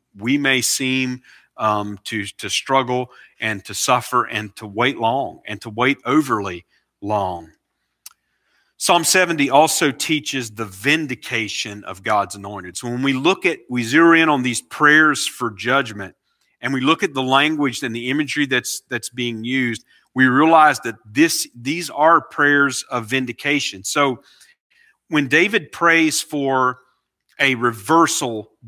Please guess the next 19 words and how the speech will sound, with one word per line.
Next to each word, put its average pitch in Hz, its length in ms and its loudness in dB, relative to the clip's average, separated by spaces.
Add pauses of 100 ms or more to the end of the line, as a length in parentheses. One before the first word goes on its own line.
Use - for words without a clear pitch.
(100)
judgment 131 600 -2
on 123 200 -6
his 110 280 -8
enemies, 113 680 -6 (500)
he's 160 220 -2
praying 165 520 0
that 127 160 -2 (320)
they 165 500 2
be 151 180 -6
put 139 360 -6
to 131 140 -6
an 123 80 -2
open 120 340 -2
shame, 113 680 -2 (260)
which 139 240 0
is 127 160 -2
what 139 540 2
they 131 180 2
had 131 440 0